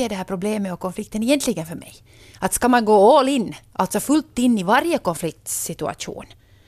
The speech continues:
då blir, upplever man sig o-, ofta kanske som att man, man är, har förlorat. Men om man lite kan pela läget, hur,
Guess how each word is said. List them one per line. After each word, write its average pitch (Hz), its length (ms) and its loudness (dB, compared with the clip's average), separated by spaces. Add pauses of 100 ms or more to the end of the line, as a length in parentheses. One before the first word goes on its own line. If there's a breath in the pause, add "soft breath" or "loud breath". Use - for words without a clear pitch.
(140 soft breath)
då 233 360 6
blir, 165 340 -2
upplever 180 440 -2
man 165 140 -4
sig 175 200 -2
o-, 180 120 6
ofta 214 280 0
kanske 170 280 -4
som 165 180 -6
att 156 120 -12
man, 165 180 -8 (140)
man 165 360 -8
är, 170 120 -8 (100)
har 170 120 -6
förlorat. - 400 -8 (520 soft breath)
Men 185 100 -6
om 208 80 0
man 302 100 -2
lite 339 180 -8
kan 277 160 -10
pela 294 300 -6
läget, 269 360 -6
hur, 220 120 -8